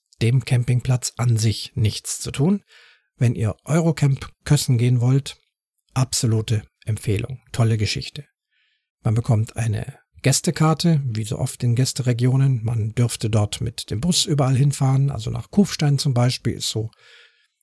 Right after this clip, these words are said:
mit dem Bus eine Dreiviertelstunde, mit einem Auto, äh, halbe Stunde, ist also nicht weit weg. Man kann nach Reit im Winkel in Deutschland fahren. Ähm, es gibt eine Menge Vergünstigungen. Ich habe auch gesehen, einen Bogenschießplatz in der Nähe,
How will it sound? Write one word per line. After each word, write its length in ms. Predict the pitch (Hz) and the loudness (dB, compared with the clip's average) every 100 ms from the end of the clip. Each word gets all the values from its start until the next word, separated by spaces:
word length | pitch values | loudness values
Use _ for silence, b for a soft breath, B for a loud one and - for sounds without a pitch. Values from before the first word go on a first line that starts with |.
| _ | _
mit 160 | 143 - | -2 -2
dem 80 | 110 | -2
Bus 220 | 147 - | -2 -2
eine 80 | 110 | -2
Dreiviertelstunde, 800 | - 139 - - - 139 131 131 | 0 0 0 -4 -2 0 2 2
mit 220 | 113 - | 0 -2
einem 160 | 131 - | -6 -2
Auto, 300 | 127 120 - | -2 -2 -4
äh, 520 | 156 151 120 120 120 | -4 -4 -4 -4 -4
halbe 280 | - 165 175 | 0 2 2
Stunde, 500 | - 160 147 147 127 - | 2 2 4 4 2 -4
ist 220 | 117 - | -6 -4
also 140 | 117 | 0
nicht 200 | 131 - | 0 0
weit 260 | 123 139 123 | 2 2 2
weg. 320 | 143 - - | 0 0 -2
Man 100 | 117 | -2
kann 160 | 117 131 | 0 2
nach 240 | 127 113 | 2 2
Reit 180 | 107 139 | 2 2
im 140 | 123 131 | 2 2
Winkel 280 | 156 156 | 2 4
in 100 | 147 | 2
Deutschland 440 | 131 131 - 120 117 | 2 0 2 0 0
fahren. 420 | 131 123 127 127 B B B B B B B - | 0 2 2 0 B B B B B B B 0
Ähm, 420 | 131 127 123 147 | 2 4 2 0
es 120 | 147 | -2
gibt 220 | - 175 - | -2 0 2
eine 80 | |
Menge 420 | 139 139 139 120 113 | 4 4 4 2 -2
Vergünstigungen. 1000 | 135 131 185 - 165 156 156 151 143 117 | 0 2 2 2 0 2 4 4 2 0
Ich 140 | 110 | -2
habe 100 | 147 | -2
auch 160 | 127 - | -2 0
gesehen, 320 | 147 135 135 | 2 4 2
einen 140 | 120 | 2
Bogenschießplatz 800 | 123 165 165 - 156 - 143 - | 2 0 0 0 0 2 0 2
in 120 | 143 | 2
der 80 | 135 | 2
Nähe, 420 | 131 135 143 147 | 2 2 4 2